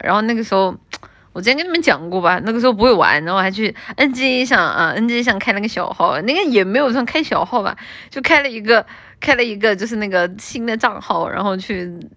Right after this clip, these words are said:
那个狒狒上面找这个，这个好，好人，好，好人带带。啊，但是，但是，但是大家都知道，像这种网游一般，这个提前暴露自己，自己的这个性别什么的，比较，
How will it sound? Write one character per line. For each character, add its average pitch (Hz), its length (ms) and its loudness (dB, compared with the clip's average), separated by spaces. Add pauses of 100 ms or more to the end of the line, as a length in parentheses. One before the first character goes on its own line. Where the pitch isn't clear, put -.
(120)
那 190 160 -4
个 170 540 -2
狒 269 200 0
狒 220 120 -2
上 208 80 -2
面 208 180 -2
找 165 280 0
这 175 100 -12
个， 175 260 -2 (520)
这 208 100 -6
个 175 300 0
好， 170 420 2
好 190 300 2
人， 170 340 -4
好， 185 220 0
好 190 180 0
人 170 220 -4
带 240 180 0
带。 147 220 -8 (560)
啊， - 120 0
但 381 200 2
是， 330 240 0
但 302 180 2
是， 320 300 0 (440)
但 359 200 0
是 294 180 -4
大 240 160 2
家 233 140 0
都 196 120 -8
知 202 120 -10
道， 202 160 2
像 214 120 -4
这 220 80 0
种 220 80 0
网 185 220 0
游 170 100 -4
一 190 120 -4
般， 180 260 0
这 185 80 -8
个 170 200 -6
提 180 200 -12
前 185 380 -6
暴 226 180 2
露 190 220 -2
自 180 180 -14
己， 185 160 -8
自 170 200 -16
己 190 160 -8
的 175 440 -2
这 196 100 -10
个 175 200 -6
性 226 280 -6
别 175 160 -4
什 175 140 -10
么 180 140 -10
的， 190 80 -8
比 185 100 -20
较， 175 320 -2